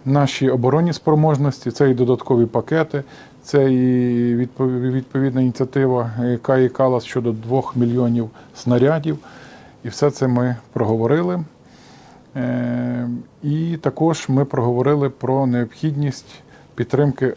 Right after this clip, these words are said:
української оборонки. Я озвучив цифру дефіциту, який на сьогодні існує, щоб задіяти всі, е, потужності нашої оборонки, нашої оборонної сфери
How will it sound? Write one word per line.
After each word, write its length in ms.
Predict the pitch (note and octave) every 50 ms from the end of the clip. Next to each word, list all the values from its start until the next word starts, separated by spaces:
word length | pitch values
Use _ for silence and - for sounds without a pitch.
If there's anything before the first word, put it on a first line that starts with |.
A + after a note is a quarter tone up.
| - -
української 580 | - - - B2 B2 B2 A#2 - - - A2+ G#2+
оборонки. 460 | G2 G2 G2 G2+ F#2+ F#2+ - - - - - - - - - - - -
Я 240 | B2 A#2+ C#3 C#3 C3+
озвучив 580 | C3 B2 A#2+ A2 A#2 B2+ C3+ B2 - - A#2+ A2+
цифру 540 | - - C3 B2+ - - - A#2+ A2+ A2 G#2 - - - - - - - - - - - - - - - -
дефіциту, 640 | A#2 A2+ B2+ - - A#2+ - - D3+ E3 D#3+ - D3+
який 200 | C#3 - - C3
на 100 | B2+ B2+
сьогодні 480 | B2 - B2+ A#2 B2 B2 A2+ A#2+ A#2
існує, 440 | A2+ A2 - - D3 D#3+ F3 F3 D#3
щоб 340 | - - - B2+ A#2+ A#2+ A#2+
задіяти 720 | A2 A#2 C#3 C3+ B2+ B2+ C#3+ C#3 C3 B2+ B2 - - A#2+
всі, 460 | G#2+ - - - - C#3+ C#3 B2+ A2+ - - - - - - - - - - - - - - -
е, 60 | A#2+
потужності 760 | A#2 - D3 C#3+ - D3+ C#3+ B2 A#2 B2+ A#2 - - - B2+
нашої 540 | B2 C3 C3 B2 - - B2+ A#2 A#2 A#2+ A#2+
оборонки, 640 | - A#2+ A#2 A#2 B2+ C3 D3 E3+ E3+ D#3+ D3+ - C#3+
нашої 380 | B2+ B2+ B2+ A#2 - - B2 A#2+
оборонної 400 | A2+ A#2+ C#3 D#3+ E3+ E3 D#3+ D3
сфери 460 | - - - D#3 D3+ D3+ D3+ D3